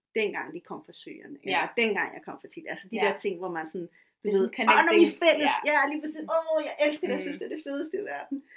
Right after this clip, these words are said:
Speaker 1: Og vi sidder bare og fortæller og hører musik, sidder arabisk, hører arabisk musik, og der er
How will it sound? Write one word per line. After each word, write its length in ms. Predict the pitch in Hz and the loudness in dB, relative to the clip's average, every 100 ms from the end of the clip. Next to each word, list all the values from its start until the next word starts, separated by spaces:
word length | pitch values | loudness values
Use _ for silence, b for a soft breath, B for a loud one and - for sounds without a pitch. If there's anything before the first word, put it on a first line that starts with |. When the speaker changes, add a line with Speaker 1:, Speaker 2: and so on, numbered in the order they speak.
| B B B | B B B
Speaker 1:
Og 120 | - 233 | -8 -6
vi 60 | |
sidder 320 | 277 302 254 | -4 -4 -2
bare 220 | 247 226 226 | 0 0 0
og 60 | |
fortæller 380 | 240 - 214 214 | -4 -6 -4 -2
og 120 | 226 | -2
hører 160 | 226 214 | -2 -6
musik, 300 | 214 - 214 220 | -8 -10 -10 -10
sidder 160 | - 208 | -6 -2
arabisk, 340 | 214 - 233 202 196 | 0 -2 -4 -8 -6
hører 140 | 262 170 | -2 -2
arabisk 500 | 170 185 - 202 - | 0 -2 -2 -6 -12
musik, 360 | 202 226 202 | -10 -10 -8
og 140 | 185 170 | -6 -4
der 60 | |
er 40 | 202 | -4